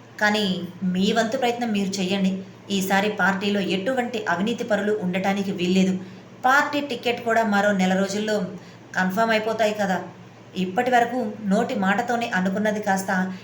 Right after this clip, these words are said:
ఇక క్యాండిడేట్ ఎవరు అనేది కూడా ఫైనలైజ్ అయిపోతుంది. అప్పటి వరకు చాలా కేర్‌ఫుల్‌గా ఉండాలి.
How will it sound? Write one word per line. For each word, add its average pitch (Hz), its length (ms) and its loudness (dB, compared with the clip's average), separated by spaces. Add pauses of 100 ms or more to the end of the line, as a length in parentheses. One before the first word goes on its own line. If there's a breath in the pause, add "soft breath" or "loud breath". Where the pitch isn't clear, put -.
(160 loud breath)
ఇక 220 160 -2
క్యాండిడేట్ 269 680 0
ఎవరు 208 520 2
అనేది 220 240 -2
కూడా 190 520 2 (360)
ఫైనలైజ్ 202 600 2
అయిపోతుంది. 190 680 0 (580 loud breath)
అప్పటి 208 300 0
వరకు 214 420 0 (340)
చాలా 240 120 2
కేర్‌ఫుల్‌గా 202 840 0
ఉండాలి. 196 540 4